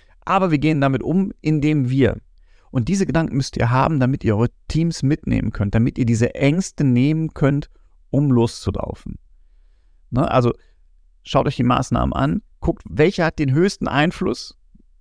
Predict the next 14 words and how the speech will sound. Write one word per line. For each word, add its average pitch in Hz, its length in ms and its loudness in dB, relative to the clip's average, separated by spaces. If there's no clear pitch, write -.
ne, 175 300 -2
idealerweise 160 1000 2
mit - 320 -2
dem 135 120 2
geringsten 131 480 2
Aufwand, - 440 -2
das 127 120 -2
solltet 135 280 0
ihr 107 100 0
machen. 156 400 -2
Schaut - 260 2
euch 151 200 0
aber 127 200 2
auch - 200 -2